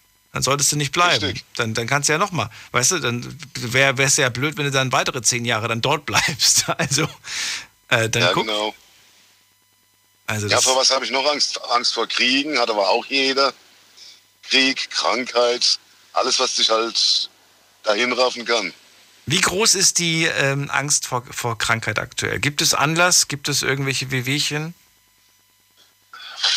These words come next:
Speaker 2: Ja, gibt es natürlich. Man wird ja nicht jünger und ich bin ja auch so ein Typ, der sehr, sehr selten zum Arzt geht, der immer denkt, "Ach, das wird schon, das wird schon." Und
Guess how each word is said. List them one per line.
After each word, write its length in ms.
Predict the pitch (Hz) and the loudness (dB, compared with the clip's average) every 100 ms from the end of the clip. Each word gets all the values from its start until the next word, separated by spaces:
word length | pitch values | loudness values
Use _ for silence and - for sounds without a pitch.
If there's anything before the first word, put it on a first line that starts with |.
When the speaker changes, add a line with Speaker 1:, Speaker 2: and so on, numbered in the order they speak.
| - - | 2 2
Speaker 2:
Ja, 640 | 107 98 117 143 139 117 - | 4 6 4 2 0 -2 -6
gibt 240 | 123 - | -8 -4
es 160 | 127 - | -4 -2
natürlich. 360 | 101 120 120 | 0 0 0
Man 120 | 113 107 | -2 -2
wird 140 | 104 | 0
ja 80 | 110 | 0
nicht 140 | 104 | 2
jünger 320 | 110 123 123 110 | 0 0 2 0
und 280 | 101 98 - - - - - - - | -2 -6 -12 -20 -20 -18 -18 -10 -4
ich 100 | - | 2
bin 100 | 110 | 4
ja 80 | |
auch 120 | 113 123 | 4 2
so 140 | 131 | 0
ein 80 | 127 | 0
Typ, 260 | 131 135 - - - - - | 0 0 -2 -6 -6 -6 0
der 100 | 110 | 2
sehr, 300 | - 113 120 | 4 4 2
sehr 240 | 110 120 | 2 2
selten 340 | 107 117 127 - | 2 0 -2 -4
zum 160 | 127 | -2
Arzt 300 | 127 117 - | 0 0 0
geht, 180 | 113 104 | 0 2
der 80 | 104 | 2
immer 160 | 110 104 | 0 0
denkt, 240 | 107 107 107 | -2 -2 -4
"Ach, 60 | |
das 180 | - 123 | 0 0
wird 180 | 110 107 | 0 0
schon, 120 | 110 | 0
das 180 | 117 - | 0 0
wird 180 | 104 95 | 0 0
schon." 240 | 120 110 | 2 2
Und 220 | 95 90 | -2 -4